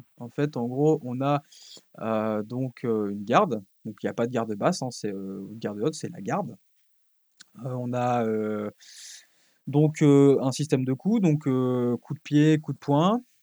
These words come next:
euh, qu'on, en plusieurs, donc en variante fort, en variante faible, et cetera. On a une chope, en fait, et cette chope, c'est pas une chope qui va mettre des dégâts pour proprement parler, c'est une chope où on va choper l'adversaire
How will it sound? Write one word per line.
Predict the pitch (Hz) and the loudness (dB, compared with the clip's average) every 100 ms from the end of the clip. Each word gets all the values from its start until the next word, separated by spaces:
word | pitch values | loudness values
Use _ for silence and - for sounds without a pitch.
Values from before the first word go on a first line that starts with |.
| - | -10
euh, | 113 117 117 117 | -4 0 0 -2
qu'on, | 131 127 123 123 | -4 -4 -4 -2
en | 117 | -2
plusieurs, | 113 127 117 | -4 -6 -4
donc | 113 117 | -4 -4
en | 123 | -4
variante | 113 117 113 | -2 -2 -4
fort, | - 143 139 | -2 0 0
en | 123 | -2
variante | 113 113 110 | -6 -8 -6
faible, | - 190 139 107 _ _ _ _ _ _ _ _ _ _ _ | -2 0 0 -6 _ _ _ _ _ _ _ _ _ _ _
et | - | -14
cetera. | 135 117 120 156 190 - - - - | -12 -8 -4 -4 -4 -14 -20 -12 -2
On | 139 | 2
a | 139 156 | 2 2
une | 147 | 0
chope, | 135 185 190 _ - | 4 2 2 _ -12
en | - | -4
fait, | 143 160 143 | 0 0 0
et | 127 120 | 0 -2
cette | 127 113 | -4 0
chope, | 170 180 | 2 2
c'est | - 120 | -2 -2
pas | 147 | 0
une | 147 | 0
chope | 165 | 0
qui | 156 139 | 0 0
va | |
mettre | 127 151 | 0 0
des | 139 | 0
dégâts | 139 143 147 | -2 0 -2
pour | - - | -4 -8
proprement | 127 123 | -6 -6
parler, | 131 113 139 170 | -6 -2 0 -2
c'est | - 113 | -4 -8
une | |
chope | 113 156 151 | -2 -2 -2
où | 120 | -8
on | |
va | 110 | -8
choper | - 123 | -8 -4
l'adversaire | 131 113 101 - 151 | -4 -6 -8 -4 -2